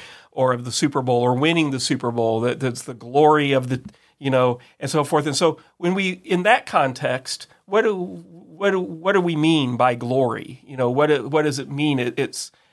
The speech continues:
it's like some kind of exaltation, recognition, um, of, uh, something. It can be often like a reputation. You've achieved a significant reputation 'cause you've, you've,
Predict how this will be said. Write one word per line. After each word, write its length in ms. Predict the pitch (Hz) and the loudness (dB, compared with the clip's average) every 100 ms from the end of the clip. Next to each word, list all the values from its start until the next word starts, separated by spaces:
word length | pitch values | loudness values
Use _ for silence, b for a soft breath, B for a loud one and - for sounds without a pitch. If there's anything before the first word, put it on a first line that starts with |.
| _ | _
it's 300 | - 139 - | -8 -6 -2
like 180 | 151 139 | -2 -2
some 200 | - 170 | -2 -2
kind 260 | 170 156 143 | 0 -2 -2
of 180 | 131 - - | -6 -8 -6
exaltation, 960 | 143 - 127 - 151 151 - 208 247 _ _ _ _ _ | -4 -2 -2 -2 -2 0 2 0 0 _ _ _ _ _
recognition, 1080 | 131 127 156 160 131 135 143 - 202 214 247 _ _ _ _ - | -8 0 0 0 -4 0 0 2 0 0 -4 _ _ _ _ -4
um, 540 | 139 135 131 123 110 - | 0 2 2 0 -4 -2
of, 360 | 151 135 117 | 2 2 2
uh, 440 | 135 139 131 120 113 b b b _ _ | -2 0 2 2 -2 b b b _ _
something. 380 | - 160 170 180 | 0 0 2 0
It 100 | 170 | 0
can 140 | 160 | 0
be 380 | 156 156 156 160 | 2 4 4 4
often 400 | 156 147 - 143 | 4 2 0 0
like 220 | 139 135 | 0 0
a 80 | 131 | 0
reputation. 960 | 139 135 135 135 165 160 - 214 247 - | 0 -4 -6 -6 -2 0 0 -2 -4 -8
You've 220 | 165 143 | -14 -8
achieved 480 | 143 - 190 175 147 | -6 -2 0 0 0
a 60 | 139 | -2
significant 600 | - 139 147 143 160 135 | -2 -2 -4 -4 -4 -2
reputation 720 | 147 - - - 160 160 185 | -4 -6 -12 -6 -4 -4 -4
'cause 180 | 180 135 | -4 -2
you've, 320 | 127 131 123 | -2 -4 -6
you've, 340 | 147 131 127 | -8 -8 -10